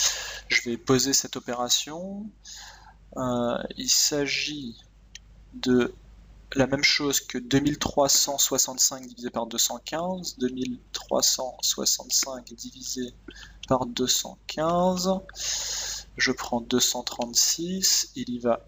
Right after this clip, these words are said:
une fois. Deux cent trente-six moins deux cent quinze est égal à vingt et un. On fait descendre le cinq, il y va encore une fois et il reste zéro.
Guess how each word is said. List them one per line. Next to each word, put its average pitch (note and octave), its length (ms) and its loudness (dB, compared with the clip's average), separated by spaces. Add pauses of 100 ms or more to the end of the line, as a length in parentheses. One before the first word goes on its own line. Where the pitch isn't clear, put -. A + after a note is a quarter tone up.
(160)
une C#3 220 0
fois. E3+ 640 4 (280)
Deux C3 180 4
cent C3+ 180 2
trente-six - 560 0
moins B2+ 180 -4
deux C3 220 0
cent C3 300 2 (120)
quinze C3 380 0
est - 180 -2
égal A#2+ 300 2
à A2 140 4 (180)
vingt C#3 320 2
et A2+ 180 -2
un. D#3+ 400 0
On - 1000 -20
fait - 160 0
descendre A#2+ 440 0
le A#2 120 -6
cinq, D#3+ 560 0
il - 140 -8
y A#2 40 -6
va A#2+ 120 0
encore A#2 480 2
une C#3 180 0
fois D#3+ 480 4
et C#3 100 6
il C3+ 120 4
reste D3 260 4
zéro. D3 480 2